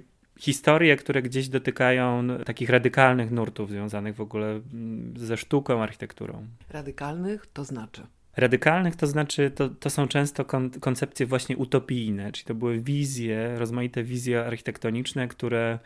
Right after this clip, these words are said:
Speaker 1: były na tyle jakby odważne albo na tyle wymagające w, w,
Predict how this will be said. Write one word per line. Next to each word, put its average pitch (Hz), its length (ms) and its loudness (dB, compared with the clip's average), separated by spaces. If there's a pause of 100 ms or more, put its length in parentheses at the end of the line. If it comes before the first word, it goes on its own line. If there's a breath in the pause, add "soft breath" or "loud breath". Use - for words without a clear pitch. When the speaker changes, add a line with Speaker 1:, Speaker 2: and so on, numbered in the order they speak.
(160 loud breath)
Speaker 1:
były 131 220 8
na 123 140 4
tyle 120 640 4
jakby 113 320 0
odważne 139 920 2
albo 120 500 0
na 117 180 0
tyle 123 420 -2 (560)
wymagające 127 1080 6
w, 123 340 -4
w, 120 240 -14